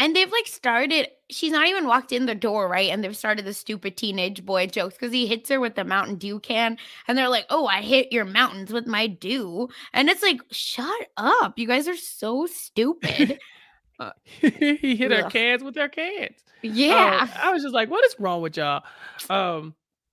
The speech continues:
Speaker 2: yeah, it's bad. Like, Davey automatically knows, like, "Okay, this person clearly doesn't like me like I like them because there's no way you would invite me over here to just hang out with your boys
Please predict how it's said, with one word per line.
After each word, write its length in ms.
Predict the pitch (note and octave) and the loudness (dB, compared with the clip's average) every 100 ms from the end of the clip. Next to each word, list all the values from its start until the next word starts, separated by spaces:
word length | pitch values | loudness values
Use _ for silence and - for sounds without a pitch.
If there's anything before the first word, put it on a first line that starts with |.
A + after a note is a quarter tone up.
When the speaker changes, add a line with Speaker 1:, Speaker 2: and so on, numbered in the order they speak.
| - | -6
Speaker 2:
yeah, 400 | G#3 A3+ F#3+ F3+ | 4 8 8 8
it's 200 | E3 D4 | 6 2
bad. 400 | G3+ E3+ D3 C3+ | 2 4 6 4
Like, 120 | E3 | 4
Davey 380 | G#3 D4 D4 A#3+ | 6 6 4 0
automatically 560 | - G#3 G3 F3+ F3 E3 | 4 4 4 0 0 -2
knows, 300 | D3+ C#3+ C#3 | -2 -4 -4
like, 180 | C3+ - | -6 -4
"Okay, 300 | A3 E3+ C3 | -4 -2 -2
this 200 | C#3 - | -2 -4
person 280 | A3+ F3+ D3+ | -2 -4 -6
clearly 580 | - A#3+ C4+ C4 A3 F#3 | -10 -8 0 2 2 0
doesn't 260 | E3+ D#3+ | -4 -4
like 200 | D3+ D#3 | -4 -4
me 100 | D#3+ | -4
like 160 | D3+ C3+ | -4 -2
I 80 | D3 | -2
like 300 | D3 C3+ C#3 | -2 -4 -4
them 300 | F3+ F3 E3+ _ _ _ | -6 -4 -6 _ _ _
because 560 | D3 D3 D3 C#3+ C#3 - _ _ - | -10 -4 -2 -2 -6 -10 _ _ 0
there's 180 | A#3+ G3+ | 0 0
no 260 | G#3 G3+ | -2 0
way 380 | F#3+ E3+ D3 C#3+ | -2 -2 -4 -4
you 180 | E3 E3 | -6 -8
would 120 | C#3 E3 | -8 -2
invite 260 | D#3+ F#3+ F3 | 2 2 2
me 140 | E3+ | -2
over 200 | E3 D3+ | -2 -4
here 120 | D3 | -6
to 60 | C3 | -8
just 160 | C#3+ C#3 | -8 -6
hang 200 | D#3+ D3 | -2 -2
out 140 | C#3 | -4
with 140 | C3+ | -6
your 80 | C3 | -8
boys 520 | C#3 E3 D3 C3 C3+ | -4 -2 -2 -4 -8